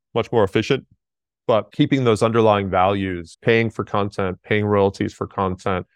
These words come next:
building content to the regulations, you know, being on the, on the balance of effectiveness and efficiency, having really distinct categories of content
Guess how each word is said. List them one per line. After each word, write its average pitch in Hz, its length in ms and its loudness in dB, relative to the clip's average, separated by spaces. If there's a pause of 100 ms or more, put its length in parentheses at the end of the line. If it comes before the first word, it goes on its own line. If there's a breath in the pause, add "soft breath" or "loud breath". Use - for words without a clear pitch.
(260)
building 110 280 4
content 98 420 -6
to - 100 -16
the 104 80 0
regulations, 95 960 -2
you 101 80 -6
know, 90 200 -4 (380)
being 107 380 -2 (100)
on 110 320 -2
the, 110 200 -2
on 104 160 -2
the 98 80 -2
balance 101 460 -4
of 95 120 -8
effectiveness 98 800 -6
and 95 120 -4
efficiency, 92 800 -4 (200)
having 113 240 0
really 107 220 4
distinct 104 540 -6
categories 110 880 -2
of 104 140 -8
content 147 600 -4